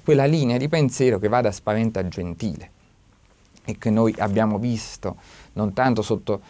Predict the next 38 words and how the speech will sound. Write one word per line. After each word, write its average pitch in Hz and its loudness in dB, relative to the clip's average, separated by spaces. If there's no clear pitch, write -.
l'aspetto 113 0
del 104 2
suo 113 0
essere 117 2
il 104 0
risorgimentalismo 110 -2
laico 117 0
italiano, 110 0
quanto 117 -4
del 104 -4
suo 110 -2
essere, 107 -4
eh, - -18
la 107 -6
tradizione 107 -4
idealistica 107 -4
e 107 0
neoidealistica 101 0
i-, 107 -4
mm, 92 -4
nel 120 0
nostro 110 -4
paese. 80 -14
Da 113 -2
questo 156 2
punto 160 -4
di 170 0
vista 135 -2
Del 123 2
Noce 143 2
ha 117 2
anche 143 2
elaborato 120 2
quello 120 0
che - -8
chiamava 120 0
un 113 0
modello 123 2